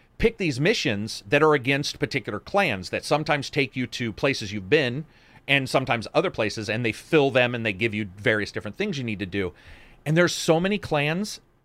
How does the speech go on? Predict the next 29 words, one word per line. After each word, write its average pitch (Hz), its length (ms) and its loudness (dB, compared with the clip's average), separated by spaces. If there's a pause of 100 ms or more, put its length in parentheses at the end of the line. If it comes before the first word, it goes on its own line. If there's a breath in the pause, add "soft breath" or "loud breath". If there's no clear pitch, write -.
(180)
I, 131 100 2 (180)
I 160 100 8
went 160 260 2
and 147 120 0
looked 151 220 2
at, 127 80 -4
like, 123 240 2
your, 101 280 -2 (680)
what 113 80 -2
do 107 80 -4
you 95 40 -10
call 101 120 -2
it, 92 60 -8
your 104 80 -6
reputation 113 880 -4
page. 196 420 0 (680)
It 175 160 6
is, 165 320 2 (520)
it's 160 220 2
mind-blowing. 139 1120 2
And 151 180 0
for 175 140 2
some 233 260 2
people, 254 220 4
it's 190 80 0
gonna 180 160 0
be 151 140 0
too 143 180 0
much. 95 400 -6